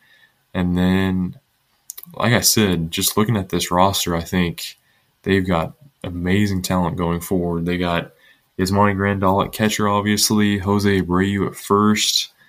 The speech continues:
Um, second base, like I said, is kind of a question mark up in the air right now, but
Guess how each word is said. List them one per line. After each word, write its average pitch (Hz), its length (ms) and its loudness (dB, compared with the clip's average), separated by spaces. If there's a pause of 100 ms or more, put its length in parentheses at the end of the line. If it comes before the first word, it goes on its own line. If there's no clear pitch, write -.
(280)
Um, 87 640 2
second 92 320 -2
base, 104 280 2
like 95 100 0
I 92 80 0
said, 101 200 -2
is 87 140 -2
kind 98 160 -2
of 82 80 -2
a - 20 -14
question 104 420 -2
mark 95 300 -4
up 101 140 -2
in 92 40 -6
the 87 120 -2
air 98 180 -2
right 98 180 -4
now, 98 320 -2
but 87 340 -2